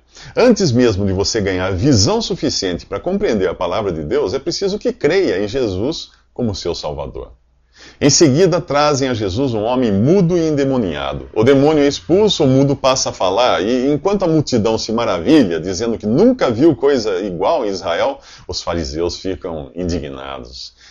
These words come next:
Você percebeu a ordem dos eventos? A menina recebeu vida, os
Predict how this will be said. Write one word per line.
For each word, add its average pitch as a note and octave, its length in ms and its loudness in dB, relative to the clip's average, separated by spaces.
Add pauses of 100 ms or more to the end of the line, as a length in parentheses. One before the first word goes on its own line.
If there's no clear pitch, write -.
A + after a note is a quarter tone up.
(260)
Você G3+ 220 2
percebeu C#3 440 4
a G#2+ 60 4
ordem G#2 280 4
dos F2 160 -4
eventos? F#2+ 460 -6 (180)
A G#2 100 -4
menina E3 520 2
recebeu D3+ 500 0
vida, F2 500 -2
os - 140 -8